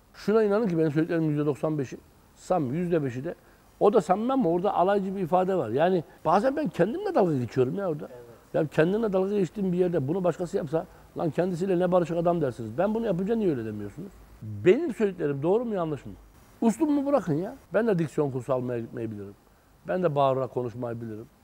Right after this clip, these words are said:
Speaker 1: Ben yapım böyle. Söylediklerim doğru mu, yanlış mı? Ne dedim de çıkmadı. Onu söyleyeyim. Ben başkaları gibi maç bittikten sonra konuşmuyorum. Fenerbahçe'yi kazanırken de en çok eleştiren benim. Kazanırken hocayı Mourinho yapıyorsunuz.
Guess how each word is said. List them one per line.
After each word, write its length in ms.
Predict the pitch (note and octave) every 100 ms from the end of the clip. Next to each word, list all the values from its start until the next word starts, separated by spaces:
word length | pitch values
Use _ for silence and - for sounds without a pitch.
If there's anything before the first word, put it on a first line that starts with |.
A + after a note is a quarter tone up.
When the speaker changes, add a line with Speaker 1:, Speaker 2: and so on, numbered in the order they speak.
| _ -
Speaker 1:
Ben 160 | E3 G#3
yapım 500 | D3+ B2+ A#2+ C4+ B3+
böyle. 240 | D#3 - - - -
Söylediklerim 640 | D#3+ F#3 G3 F#3+ D3 A#2 A2+
doğru 260 | D3+ F3
mu, 120 | F#3 G#3
yanlış 420 | D#3 C#3+ C3 -
mı? 60 | - _ _ _ _ C3
Ne 280 | C#3 G3
dedim 280 | F3 C3+ B2+
de 80 | E3+
çıkmadı. 380 | - - G#2 F#2+ - _ _ -
Onu 240 | F#3 D4+ - B2
söyleyeyim. 300 | A#2+ A2 G2+ - - - -
Ben 160 | D3+ D3+
başkaları 360 | C#3+ F3 E3+
gibi 120 | F3 E3+
maç 140 | D#3
bittikten 260 | D#3 F3+ D3+
sonra 160 | D#3+
konuşmuyorum. 440 | F#3+ A#3 B3+ C3+ F#2 - - _ _
Fenerbahçe'yi 500 | C#3 E3+ F#3+ F#3 G3+
kazanırken 500 | F3+ F3+ A3 G3 A#3
de 60 | G3+
en 80 |
çok 140 | D3+ C#3+
eleştiren 400 | C3 A2+ A#2+ A#2
benim. 160 | C3+ - _ -
Kazanırken 440 | C3+ D3+ F3 F3+
hocayı 320 | E3 D#3 F3 F3
Mourinho 240 | E3 G3
yapıyorsunuz. 520 | G3+ D#3 C3+ C#3+ G3